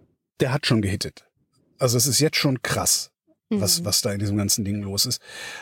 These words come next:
Speaker 1: Aber das wird in, in, in sechs, acht Jahren, könnte das nochmal uns richtig hässlich auf die Füße fallen.
Speaker 2: Du
Speaker 1: Sendung
Speaker 2: wolltest
Speaker 1: ist noch
Speaker 2: noch
Speaker 1: nicht, die Sendung ist noch nicht en-, erschienen. Äh, ich sag dann in der nächsten Sendung Bescheid,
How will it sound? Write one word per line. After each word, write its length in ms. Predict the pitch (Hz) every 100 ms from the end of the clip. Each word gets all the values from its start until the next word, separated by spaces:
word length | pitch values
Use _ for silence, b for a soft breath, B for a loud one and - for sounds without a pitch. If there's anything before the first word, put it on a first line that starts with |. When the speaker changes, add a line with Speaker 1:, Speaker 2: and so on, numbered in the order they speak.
| B
Speaker 1:
Aber 160 | 131 117
das 240 | 104 -
wird 240 | 113 139
in, 240 | 151 127 127
in, 260 | 127 113
in 160 | 104 101
sechs, 260 | 92 101 -
acht 200 | - -
Jahren, 320 | 80 113 165 - -
könnte 240 | 165 151
das 160 | 131 147
nochmal 300 | 135 143 143
uns 280 | 123 -
richtig 300 | 123 - 131
hässlich 360 | 135 - 139 139
auf 120 | 139
die 80 | 139
Füße 280 | - 143 -
fallen. 360 | - 76 76 - _ _ _ _ _ _ _ _ _ _ _ _ _ _ _ B B B B -
Speaker 2:
Du 80 | -
Speaker 1:
Sendung 300 | - 170 196
Speaker 2:
wolltest 100 | 180
Speaker 1:
ist 20 |
noch 60 | 175
Speaker 2:
noch 40 |
Speaker 1:
nicht, 140 | 175 - B B
die 80 | -
Sendung 280 | 127 165 175
ist 100 | 156
noch 80 | 160
nicht 120 | 156
en-, 160 | 131 -
erschienen. 920 | 127 156 170 175 170 147 143 135 - 135 - 123 - 131 127 123
Äh, 40 |
ich 100 | 120
sag 140 | 127 120
dann 260 | 117 117
in 100 | 127
der 80 | 120
nächsten 360 | 113 127 - 117
Sendung 360 | 113 113 107
Bescheid, 460 | 104 - 107 101